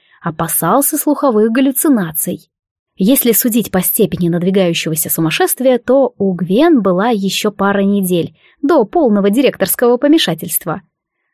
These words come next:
Она не ставила себе целью отправить его в лечебный дом, не до такой степени была жестокой, но потрепать нервы обидчику — это всегда с удовольствием. Жаль, что Питер оказался таким подлецом, как и все остальные друзья.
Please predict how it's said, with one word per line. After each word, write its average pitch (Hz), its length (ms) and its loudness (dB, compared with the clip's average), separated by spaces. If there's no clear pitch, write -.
Она 185 320 0
не 269 140 6
ставила 170 420 -2
себе 175 240 -4
целью 240 400 2
отправить 220 400 0
его 233 160 2
в 214 60 -2
лечебный 254 420 0
дом, 165 300 0
не 302 180 4
до 226 120 2
такой 226 280 0
степени 185 360 -2
была 185 220 2
жестокой, 175 560 -2
но 294 260 2
потрепать 277 680 -2
нервы 214 320 2
обидчику — 233 580 0
это 233 200 0
всегда 185 340 -2
с - 80 -6
удовольствием. 180 760 -2
Жаль, 302 300 2
что - 260 -2
Питер 262 380 0
оказался 208 480 0
таким 240 280 0
подлецом, 254 560 2
как - 220 -4
и - 20 0
все 262 200 2
остальные 208 500 0
друзья. 190 680 -2